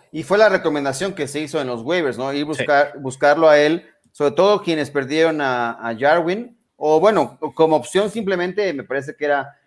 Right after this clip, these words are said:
Speaker 1: es una gran opción. Yo el que tengo, me parece, es a, a Jonnu Smith, me parece que
Speaker 2: Ujú.
Speaker 1: me gusta el, su participación, ¿no? El, el, la química que tiene con Ryan Tannehill.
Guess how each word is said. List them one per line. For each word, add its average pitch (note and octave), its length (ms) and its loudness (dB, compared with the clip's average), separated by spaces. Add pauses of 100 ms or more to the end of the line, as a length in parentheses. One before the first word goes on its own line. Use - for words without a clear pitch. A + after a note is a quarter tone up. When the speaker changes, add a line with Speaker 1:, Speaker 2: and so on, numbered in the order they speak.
(120)
Speaker 1:
es D3+ 140 -8
una E3 220 0
gran E3+ 220 2
opción. G3+ 500 -2 (360)
Yo G#3 200 4
el D4+ 80 2
que D4 100 -2
tengo, B3 420 0
me F3+ 120 0
parece, G3 400 2
es G3+ 120 -4
a, F#3 100 2 (180)
a D3 180 2
Jonnu F3 380 0
Smith, D#3 280 -4
me D#3+ 120 -6
parece D3 340 -2
que C#3 200 -2
Speaker 2:
Ujú. A#3+ 240 -4 (260)
Speaker 1:
me D#3+ 80 2
gusta A3+ 600 4
el, D#3+ 200 4 (100)
su D#3 180 -4
participación, D#3+ 1000 0
¿no? D#3+ 260 2
El, D#3+ 300 -2
el, C#3 260 -6
la C#3 120 0
química E3 320 0
que - 100 -6
tiene D#3 540 -4 (360)
con B2+ 1000 0 (160)
Ryan D#3+ 360 4
Tannehill. E3+ 580 0